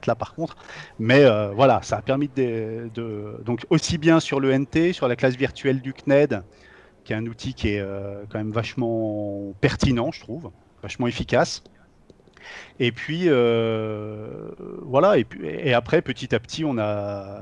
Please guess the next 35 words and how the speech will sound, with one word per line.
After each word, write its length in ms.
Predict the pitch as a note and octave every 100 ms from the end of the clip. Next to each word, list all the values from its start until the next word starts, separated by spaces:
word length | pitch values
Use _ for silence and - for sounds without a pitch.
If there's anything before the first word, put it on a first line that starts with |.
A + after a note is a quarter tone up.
| G#2
évolué 500 | B2 A#2+ A#2+ C3+ D3+
sur 160 | -
des 80 | A2
questions 260 | A2 A2+ -
un 40 |
peu 160 | A#2 G#2+
plus 160 | -
pédagogiques, 580 | - A2 G2+ G#2 G2+ A2
sur 160 | - A2+
l'évaluation, 920 | A2 G#2+ G#2+ G#2+ G#2 - A2+ B2 B2+
sur, 440 | - B2 A2+ A2+
euh, 380 | G#2 G2+ F#2+ F#2+ - - - - -
quels 140 | B2 A2+
sont 200 | - B2
les 120 | A#2
besoins 500 | B2+ C3+ B2+ C3 C3+
des 240 | A#2+ A2+
élèves 220 | A#2 A#2
à 40 | A2
distance, 800 | A2 - - A2+ B2 C3 C#3+ -
euh, 460 | A2 G#2+ G#2 G#2 G2+
et 40 |
cetera, 420 | - G#2+ A#2+ A#2 C3
pour 180 | B2+
que 80 | -
les 100 | A#2
profs 240 | A2+ C#3 -
prennent 180 | C3
conscience 460 | - C#3+ - E3+ E3
que 80 | C3
c'est 160 | -
pas 140 | A#2 C3
exactement 480 | A2+ A2+ - B2 A#2+
pareil, 420 | B2 B2 C#3+ C3
euh, 400 | A2 G#2+ G#2